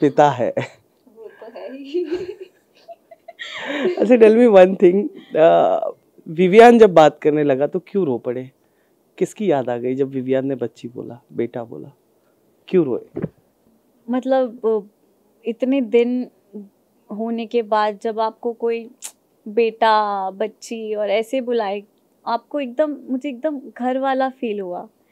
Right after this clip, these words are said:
Speaker 2: कि यार, मुझे लगा कि यार घर का ही कोई बुला रहा है। तो मैं बहुत emotional हो गई थी। और कोई भी चीज़, मतलब इतने दिन से मेरे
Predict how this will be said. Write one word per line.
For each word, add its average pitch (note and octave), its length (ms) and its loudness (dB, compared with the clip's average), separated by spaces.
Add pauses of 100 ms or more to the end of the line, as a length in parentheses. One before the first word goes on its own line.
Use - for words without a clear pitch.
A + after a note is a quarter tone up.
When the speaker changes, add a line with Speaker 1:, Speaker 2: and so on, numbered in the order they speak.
(460)
Speaker 2:
कि A#3+ 100 -8
यार, A#3+ 280 -4
मुझे A#3+ 300 -8
लगा B3 240 -4
कि B3+ 140 -10
यार B3+ 200 -4
घर A3+ 220 -6
का A#3+ 140 -6
ही B3+ 140 2
कोई G#3+ 220 2
बुला F3 340 -6
रहा F3 140 -14
है। G3+ 200 -20 (380)
तो B3 260 -6 (260)
मैं B3 160 -2
बहुत C4+ 320 0 (580)
emotional B3 840 -2
हो A#3 100 2
गई G3+ 180 -4
थी। G3 340 -16 (120)
और A#3+ 140 -2
कोई B3 300 -8
भी C4 160 -8
चीज़, C4 460 -8
मतलब C4 280 -6
इतने C#4+ 280 -6
दिन B3+ 200 -6
से C#4 160 -6
मेरे B3+ 340 -4